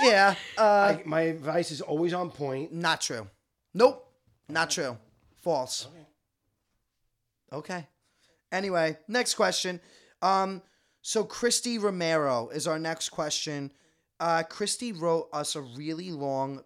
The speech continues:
Speaker 1: beautiful message. I'm not gonna read the entire thing on here because it would be another podcast episode.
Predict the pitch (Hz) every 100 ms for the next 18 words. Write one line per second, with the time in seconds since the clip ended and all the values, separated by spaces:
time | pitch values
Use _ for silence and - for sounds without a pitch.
0 | 123 131 139 147 147 156 151 127 120 -
1 | 120 117 - 135 135 139 147 175 165 143
2 | 139 135 123 - 120 117 120 120 127 139
3 | 139 127 - 120 117 117 123 120 117 117
4 | 123 120 120 117 135 131 - 147 151 170
5 | 180